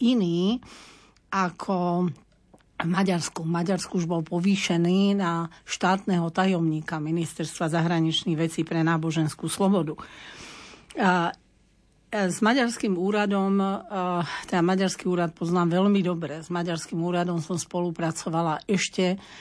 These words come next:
v čase, keď som bola v Európskom parlamente, a to bolo deväť rokov v podstate, kým som prišla, kým som sa vrátila na Slovensko až do roku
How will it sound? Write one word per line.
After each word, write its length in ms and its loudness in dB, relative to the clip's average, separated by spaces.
v 80 -20
čase, 300 0
keď 160 0
som 160 0
bola 180 2
v 140 0
Európskom 480 -2
parlamente, 720 0
a 160 -6
to 80 -12
bolo 320 -2
deväť 320 4
rokov 640 -2
v 40 -20
podstate, 460 -4
kým 240 2
som 320 0
prišla, 560 -2
kým 160 -6
som 160 -2
sa 160 -2
vrátila 480 0
na 160 2
Slovensko 560 -2
až 160 -2
do 80 -8
roku 240 -4